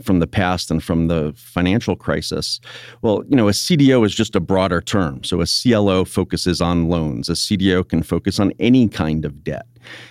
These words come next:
And, um, back then, a big market was the subprime mortgage debt market, where it was pools of poorly underwritten subprime mortgages. Um, a, a, a poorly underwritten subprime mortgage with, you know, maybe,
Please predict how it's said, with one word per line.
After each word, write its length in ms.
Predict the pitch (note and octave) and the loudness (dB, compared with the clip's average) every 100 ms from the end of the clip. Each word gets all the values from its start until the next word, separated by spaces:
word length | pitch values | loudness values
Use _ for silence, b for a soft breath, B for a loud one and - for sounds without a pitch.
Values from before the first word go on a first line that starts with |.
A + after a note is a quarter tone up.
| B | B
And, 480 | G2+ F#2 F2+ F2+ - B B - E3 | -2 2 2 0 -2 B B -16 -6
um, 360 | A2+ F2 E2+ - | -2 0 -2 -2
back 320 | F#2 F#2+ A2 | -2 -2 -2
then, 460 | - F2+ F2 G2+ A2+ | 0 0 2 2 0
a 100 | E2 | -2
big 420 | D2 F#2 F#2+ F2 | -2 0 0 2
market 440 | F2+ F2+ - A2+ F2+ | 0 0 0 -2 0
was 360 | F2 F2 D#2+ | 0 0 -2
the 100 | F2+ | -4
subprime 840 | E2+ - F#2 F#2 - - F2+ F#2 | -4 -2 -2 -2 -6 -4 0 2
mortgage 580 | F2 F#2+ G2 F2+ D#2 E2+ - D#2 | 2 2 0 0 -2 -6 -8 -2
debt 260 | E2 - | -2 -2
market, 540 | F#2 D#2+ D#2+ - F2 - | -2 -2 -2 -4 -6 -6
where 320 | D#2 E2 E2 E2 | -6 -2 0 -2
it 80 | |
was 320 | C2 D#2+ E2+ - B _ | -4 -6 -8 -12 B _
pools 400 | - G2+ F#2 F2 | -6 0 0 2
of 180 | F2+ - | -2 -4
poorly 440 | - G2 F2+ F2 D#2+ | -4 0 2 2 0
underwritten 680 | E2 F2 E2+ E2 D2+ E2+ D#2 | 0 0 0 -2 -2 -4 -4
subprime 640 | - F2 E2 - D#2+ D#2+ | -4 -4 -4 -4 -2 -2
mortgages. 680 | E2 D#2 D#2 D#2 - - - B B B B - | -2 -4 -8 -12 -14 -18 -20 B B B B -6
Um, 240 | E2+ - | -4 -2
a, 100 | F#2+ - - | -4 -4 -8
a, 260 | - - - | -10 -8 -6
a 60 | - | -6
poorly 460 | - C3+ B2+ A#2+ | 0 4 6 6
underwritten 520 | A#2+ A2 G#2 A2 G#2+ | 6 4 4 2 2
subprime 540 | G2+ G#2+ G2 - G#2 F#2+ | 2 0 0 0 0 2
mortgage 640 | G2 G#2+ F#2 F2 D#2+ - | 4 2 2 -2 -4 -4
with, 360 | F#2 - - - | -4 -4 -8 -2
you 80 | F#2 | 0
know, 80 | |
maybe, 460 | E2 F2+ E2 E2+ | 2 0 0 -2